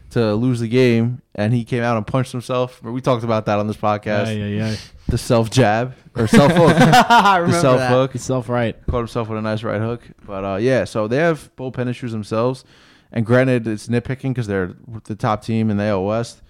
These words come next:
Speaker 1: and one of the top teams again in baseball coming off the World Series. So I, I think Brad Hand shores up a need in that bullpen. And they went last year, they kinda went to the stars. McCullers was coming in for them, Brad Peacock,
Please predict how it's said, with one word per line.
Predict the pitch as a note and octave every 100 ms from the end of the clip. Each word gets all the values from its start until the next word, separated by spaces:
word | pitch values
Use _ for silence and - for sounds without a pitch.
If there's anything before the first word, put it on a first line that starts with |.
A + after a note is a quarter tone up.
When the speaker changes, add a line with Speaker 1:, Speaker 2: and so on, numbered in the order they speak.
| - _ _ _
Speaker 1:
and | G2+ G2+ G2+ A2+
one | A2
of | G#2
the | G2+
top | G2+
teams | - A2 G2+
again | G2+ G#2
in | F#2+
baseball | G2+ G#2 A2 A2 A#2 -
coming | G#2 G2+
off | F#2+
the | G2+
World | G2+
Series. | F#2+ G2+ G#2 G#2+
So | F#2+ F2+ -
I, | - D3
I | -
think | E3+ C3+
Brad | A#2+ A#2+
Hand | A#2+ A#2
shores | A#2 A2
up | G#2+ G2+
a |
need | G2+ G#2 A2 - _ _ -
in |
that | G#2+ G#2
bullpen. | G#2+ G#2+ A#2 A#2 C3 _ -
And | G#2+ A2+
they | B2
went | D3+ D3+
last | C3+ D3 -
year, | D#3+
they | B2 A#2+
kinda | - C3+
went | C#3 C3+
to | B2
the |
stars. | G2+ B2+ C#3 A2
McCullers | G#2+ G#2 A2+ C3
was | B2 A#2
coming | B2+ B2+
in | A#2+
for | B2+
them, | A#2
Brad | A2 A2+
Peacock, | A#2+ A2+ A#2+ B2